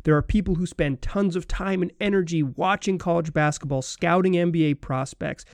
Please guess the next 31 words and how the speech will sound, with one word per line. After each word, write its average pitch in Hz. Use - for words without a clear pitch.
and 143
projecting 156
where 151
they'll 143
go 131
at 123
the 123
next 123
level, 123
and 120
then 123
a 120
bunch 165
of 165
dudes 165
who 135
watch 139
the 160
N 160
B 151
A -
all 139
season 131
long 120
pretend 151
like 147
they 147
did 143
the 139
same 135
thing. 123